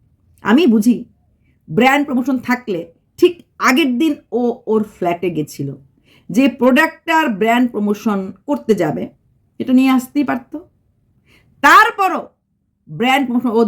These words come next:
ও দাদার সাথেই গেছে, তাহলে ওখানে ও চাইলেই আধ ঘন্টা এক ঘন্টা দাদাকে স্ট্যাচু করে রেখে ও ব্র্যান্ড প্রমোশনের জন্য রিহার্স করে বা শ্যুট করে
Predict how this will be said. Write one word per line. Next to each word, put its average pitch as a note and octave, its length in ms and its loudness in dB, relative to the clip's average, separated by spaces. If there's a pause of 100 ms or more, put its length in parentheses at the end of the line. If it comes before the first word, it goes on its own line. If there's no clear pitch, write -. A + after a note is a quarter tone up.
(180)
ও G3+ 60 -2
দাদার A3 280 0
সাথেই D4 260 0
গেছে, D4+ 200 -4 (920)
তাহলে D4 320 4 (120)
ওখানে C#4 380 -2 (120)
ও - 20 0 (240)
চাইলেই A#3+ 400 0 (540)
আধ A3 160 0 (120)
ঘন্টা C4+ 240 0 (140)
এক G3 140 -2
ঘন্টা A3+ 280 0 (480)
দাদাকে A3 400 -2 (280)
স্ট্যাচু B3 480 0
করে C4 140 2 (100)
রেখে A#3+ 260 -2 (520)
ও E3+ 40 -8 (140)
ব্র্যান্ড B3 340 2
প্রমোশনের B3 460 0
জন্য A#3+ 160 2 (480)
রিহার্স A3 380 0
করে A3+ 260 -2
বা G3+ 160 0 (640)
শ্যুট E4+ 180 0 (100)
করে A#3+ 180 0